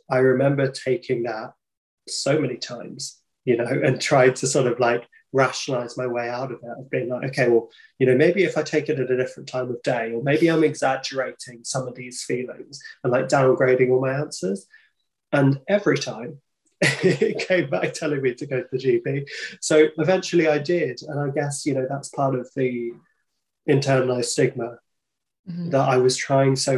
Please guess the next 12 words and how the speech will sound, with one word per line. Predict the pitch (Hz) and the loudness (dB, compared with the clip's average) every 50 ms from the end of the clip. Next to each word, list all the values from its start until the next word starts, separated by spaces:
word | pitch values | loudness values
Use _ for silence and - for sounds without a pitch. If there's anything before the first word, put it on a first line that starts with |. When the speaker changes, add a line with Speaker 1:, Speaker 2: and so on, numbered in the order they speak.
| 123 | -2
Speaker 1:
hard | - 131 135 131 127 127 - - | -2 -4 -4 -4 -4 -4 -6 -8
to | 139 127 | -10 -10
find | - - 139 123 120 123 120 120 120 120 117 117 - - - _ _ _ _ _ _ _ _ _ _ _ _ _ _ _ _ _ _ _ - - _ - | -6 0 0 2 2 2 2 2 2 2 0 -4 -6 -12 -14 _ _ _ _ _ _ _ _ _ _ _ _ _ _ _ _ _ _ _ -20 -16 _ -2
another, | 151 135 131 131 131 127 - 143 139 135 - | 0 0 2 2 2 2 2 2 0 2 2
an-, | 147 143 139 - - | 2 2 0 0 0
another | 151 135 135 135 131 139 131 127 | 0 2 2 2 4 2 2 2
rationale, | 127 120 - - - 127 120 117 113 110 113 - _ _ _ - | 2 0 -2 -4 -4 -2 -2 -2 -4 -6 -8 -12 _ _ _ -4
another | 139 131 131 131 131 139 135 127 131 | -2 0 2 2 2 2 2 2 2
explanation, | 135 - - - - 117 123 123 127 120 - - - - 120 117 120 135 - - - - - _ _ _ _ _ _ _ _ _ _ _ _ _ _ _ _ _ - | 0 -2 -6 -6 -4 -2 0 2 2 0 0 -2 -6 -6 -6 -8 -10 -12 -16 -18 -20 -20 -20 _ _ _ _ _ _ _ _ _ _ _ _ _ _ _ _ _ -4
when | - 139 135 135 135 135 | 0 2 4 4 6 6
in | 131 127 120 | 4 4 4
fact | - - - 147 135 127 123 - - - - - - | 2 0 2 2 2 2 -2 -6 -10 -18 -14 -14 -14